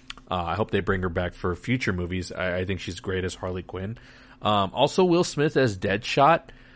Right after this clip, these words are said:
but he's not back in this version, although I think it was, like, a scheduling conflict, uh,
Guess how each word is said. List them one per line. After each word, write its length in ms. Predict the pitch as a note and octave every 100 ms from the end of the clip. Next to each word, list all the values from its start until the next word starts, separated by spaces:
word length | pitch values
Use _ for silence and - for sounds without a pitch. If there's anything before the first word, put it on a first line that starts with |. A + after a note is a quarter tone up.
| - -
but 300 | A2 G2+ F#2
he's 280 | - C#3+ C3+
not 260 | F3+ D3+ -
back 260 | A2 A2+
in 140 | B2 G2+
this 200 | A2 B2+
version, 520 | B2+ C#3 C3+ D#3+ D3
although 520 | G2+ G#2 G2+ G2+ F#2+
I 160 | - G2
think 220 | A2+ A2+
it 40 |
was, 180 | A2+ G#2 - -
like, 180 | E2+ D#2+
a 40 |
scheduling 640 | - - G#2+ A#2+ B2+ C3 B2+
conflict, 680 | C3 C3 B2+ D3 D3 - -
uh, 300 | C#2 A1